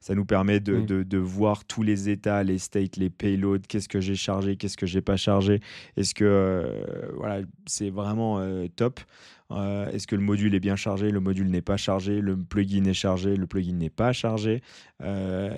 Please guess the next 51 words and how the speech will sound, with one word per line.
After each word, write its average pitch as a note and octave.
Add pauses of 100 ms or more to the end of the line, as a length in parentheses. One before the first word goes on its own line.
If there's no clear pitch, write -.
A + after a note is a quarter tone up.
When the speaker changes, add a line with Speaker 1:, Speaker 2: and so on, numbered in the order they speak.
Speaker 1:
et A2
là, A2
en G#2+
fait, -
ils G2+
viennent G#2
nous G#2
donner G#2+
encore G2+
accès G2+
à -
encore C3+
plus C3
de G2+
features G#2+
de, F#2+
de F#2
debug. G2+ (540)
Et F#2
donc, G#2
euh, E2+ (260)
top, A2+ (400)
topissime. G2+ (680)
Topissime. G2+
Et, G#2
euh, F#2
Speaker 2:
Ça, G2
Speaker 1:
je, -
Speaker 2:
ça B2
me G#2+
Speaker 1:
je F#2+
Speaker 2:
fait A2+
penser, B2
euh, A2
ça G2 (400)
me A#2
Speaker 1:
Dis-moi. G2+
Speaker 2:
fait B2+
penser, B2+
il C3+
y A2
a G2+
une G2+
nouvelle, B2
euh, A2 (560)
ah, G2+
j'ai G#2
oublié A#2
son A2+
nom, A2+
euh, F#2